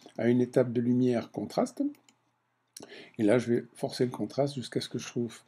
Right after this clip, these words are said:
ce qui me plaît bien. Donc là, je vais me mettre, voilà, vers douze, treize. Treize étant le contraste qui fait bien ressortir le visage tout en gardant suffisamment de détails dans les éléments. Une petite netteté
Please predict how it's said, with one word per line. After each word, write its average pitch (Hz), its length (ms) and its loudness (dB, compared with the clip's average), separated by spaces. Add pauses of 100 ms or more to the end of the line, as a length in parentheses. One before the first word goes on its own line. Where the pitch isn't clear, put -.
(280)
ce - 140 -20
qui 110 100 -4
me 107 60 -4
plaît 101 160 -8
bien. - 180 -8
Donc 110 380 -10
là, 104 140 -12
je 110 100 -16
vais 98 80 -14
me 95 120 -12
mettre, 101 260 -16
voilà, 90 300 -12
vers - 140 -16 (100)
douze, - 280 -18
treize. 113 520 -6 (360)
Treize 113 360 -6
étant 113 380 -4
le 117 100 -2
contraste 110 560 -6
qui 113 120 -10
fait 113 160 -6
bien 123 240 -2
ressortir 113 680 -4 (220)
le 117 120 2
visage 110 440 -2
tout 143 180 -4
en 110 60 0
gardant 107 400 0
suffisamment 110 500 -4
de 104 80 -4
détails 113 420 -4 (300)
dans 120 220 2
les 110 220 2
éléments. 95 180 -6 (2750)
Une 233 160 12
petite 202 280 6
netteté 185 520 12